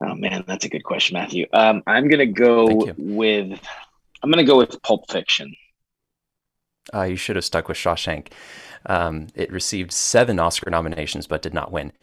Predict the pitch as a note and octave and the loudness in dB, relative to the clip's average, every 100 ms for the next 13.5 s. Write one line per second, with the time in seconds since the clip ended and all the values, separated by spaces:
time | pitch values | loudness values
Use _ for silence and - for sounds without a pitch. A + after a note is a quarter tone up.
0 | _ - _ - D#2 - F#2+ - F#2+ E2+ | _ -20 _ -2 -2 2 2 2 -2 -2
1 | - E2 - - F#2+ - - F2 E2 - | -2 -2 -2 -2 -4 -6 -6 -2 -2 -2
2 | E2 D#2+ - A#2 F2 E2+ - E2+ D#2 C#2+ | -6 -8 -6 -6 -2 -2 -2 -4 -4 -6
3 | D#2 - E2+ - D#2+ - E2 E2 D#2+ - | -12 -8 -8 -6 -8 -8 -8 -6 -6 -6
4 | D#2 D#2 - - - - D#2+ - - - | -6 -6 -6 -10 -12 -8 -8 -8 -12 -12
5 | _ _ _ _ _ E2 D#2 - - _ | _ _ _ _ _ -16 -14 -14 -18 _
6 | _ - G#2+ - - _ _ - _ _ | _ -20 -16 -18 -20 _ _ -20 _ _
7 | _ _ _ - D3 B2 - - _ _ | _ _ _ -6 -4 -2 -4 -6 _ _
8 | _ _ _ _ _ _ _ _ A2 D3 | _ _ _ _ _ _ _ _ -4 -2
9 | E3+ E3 A#2 G#2+ G#2 G2+ G2 F#2+ A2+ - | -2 0 2 4 2 0 -2 -4 -6 -4
10 | B2 - G#2+ G2 F2 - D#2 C2+ B1+ - | -4 0 2 2 0 -4 -6 -4 -8 -10
11 | - F2 - F#2 E2+ D#2 D#2+ F2 A#2+ - | -6 -4 -2 -2 -2 -4 -2 0 -2 -6
12 | C3 F2+ D#2+ D#2+ D#2+ D#2+ _ - F#2 - | -4 -2 0 -2 -8 _ _ -6 -6 -4
13 | - - - - - | -8 -8 -8 -10 -10